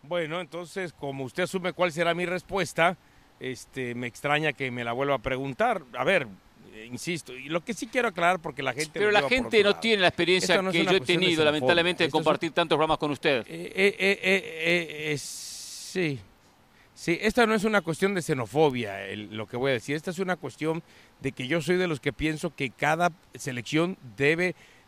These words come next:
Speaker 1: representar su nivel, su verdadero nivel, de acuerdo a lo que genera, de acuerdo a lo que crea, de acuerdo a lo que produce. En este caso, los equipos, los federativos. Si tu delantero, tienes un delantero que son seis puntos y Quiñones es de nueve,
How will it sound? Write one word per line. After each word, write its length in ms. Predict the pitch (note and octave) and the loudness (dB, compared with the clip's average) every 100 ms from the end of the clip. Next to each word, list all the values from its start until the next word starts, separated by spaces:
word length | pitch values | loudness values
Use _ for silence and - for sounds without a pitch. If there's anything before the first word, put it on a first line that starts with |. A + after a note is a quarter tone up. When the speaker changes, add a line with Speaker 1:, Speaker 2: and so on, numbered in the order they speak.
| - | -10
Speaker 1:
representar 1000 | B2+ C#3+ - C3 - B2+ B2+ D#3 F3 F3+ | -4 -2 -2 -4 -2 -2 6 8 8 6
su 180 | - D3 | 0 0
nivel, 380 | C3 B2 D#3 F#3+ | 2 4 2 2
su 100 | D3 | -2
verdadero 320 | B2 B2+ E3+ | -2 -2 -2
nivel, 260 | D3 C3+ F#3 | -4 -4 -4
de 80 | |
acuerdo 320 | D3 - E3 F3+ | -6 -4 -2 -2
a 40 | |
lo 80 | D3 | -4
que 140 | - | -6
genera, 500 | G2 G2 B2 D#3+ F#2+ - - _ _ | -14 -6 -2 -2 -4 -10 -20 _ _
de 60 | A2+ | -12
acuerdo 320 | - D#3 F#3 | -4 -2 -2
a 20 | |
lo 100 | D#3+ | -2
que 140 | - | -6
crea, 480 | G2+ B2+ D#3 C#3 G2 | -6 2 4 4 0
de 100 | F#2 | -6
acuerdo 320 | G#2+ C#3 F3 | -6 -4 -2
a 40 | F#3+ | 0
lo 80 | D#3 | -2
que 120 | C3 | -6
produce. 600 | - A2 A2 F3+ D#3+ A2+ | -8 -6 -2 -2 -2 -6
En 120 | G#2 | -6
este 200 | C#3+ - | -6 -6
caso, 400 | D#3+ D#3 D3+ G3 - - - | -2 0 0 -2 -4 -8 -16
los 260 | - B2 - | -10 -8 -8
equipos, 560 | A2+ D#3+ F#3+ - D#3+ C3 | -6 0 0 2 -2 -2
los 160 | A#2 | -4
federativos. 800 | B2 A2 G#2+ - G3 E3 D3+ D3+ - - - | -8 -8 -6 -2 0 4 2 2 -6 -20 -16
Si 420 | B2 - D3 C#3 C3+ | -10 -2 0 0 -2
tu 140 | - C#3+ | -2 0
delantero, 560 | C#3 C#3+ C3+ A3 G#3+ | 2 2 2 2 2
tienes 260 | F3+ G#3+ G#3+ | 2 0 0
un 100 | A3 | 0
delantero 520 | G3 E3 G#3 G#3 E3+ | 0 2 2 2 2
que 240 | D3 C#3 | 0 -2
son 320 | B2 - F3+ G3+ | -4 -2 0 2
seis 180 | F#3+ | -2
puntos 480 | - A#3 A#3 E3+ C#3+ | -2 -4 -2 -4 -6
y 60 | B2+ | -6
Quiñones 440 | - C3+ F#3 F#3 | -6 -4 -4 -4
es 120 | F3+ F#3 | -4 -2
de 80 | |
nueve, 400 | G3 G3+ G3 G#3 | 0 4 4 4